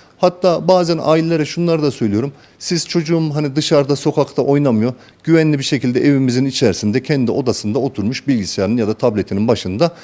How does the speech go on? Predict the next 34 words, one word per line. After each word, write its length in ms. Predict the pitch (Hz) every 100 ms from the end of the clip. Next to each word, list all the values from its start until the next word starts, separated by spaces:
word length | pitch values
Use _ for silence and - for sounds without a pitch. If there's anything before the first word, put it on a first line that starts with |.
| -
çalışıyor 480 | - 185 170 - 160
diyorsunuz. 400 | 107 98 143 160 -
Ancak 340 | 165 196 165 - - -
inanın 340 | 156 185 165 - - _ -
bazen 360 | 165 190 160 135
o 160 | 139
bilgisayar, 560 | 156 156 160 170 156 151
tablet 440 | 151 147 160 -
ya 80 | 135
da 60 | 131
o 160 | 123
dijital 360 | 139 147 151 117 - - -
oyunlar 480 | 135 160 139 113 98
vesaire 420 | 143 139 120 143 170 - - -
dış 220 | 185 -
dünyadan 360 | 147 117 110 113
çok 280 | 175 -
daha 140 | 123 113
tehlikeli 440 | 160 127 107 143
olabiliyor. 420 | 147 90 78 - - _ _ _
Şimdi 440 | - 190 190 175 - 143
dijital 400 | 151 165 190 185
çağda 520 | - 170 165 175 160 151
kullanım 520 | 160 165 170 165 151
yaşı 300 | 165 - 160
gün, 340 | 156 151 175 139 135
gün 180 | 160
geçtikçe 500 | 160 165 151 - 170
düşmeye 420 | 139 - 143 135 95
başladı 360 | 90 - 143
ve 60 | 156
ülkemizde 520 | 156 - 160 160 139
de 60 | 117
maalesef 500 | 143 135 110 151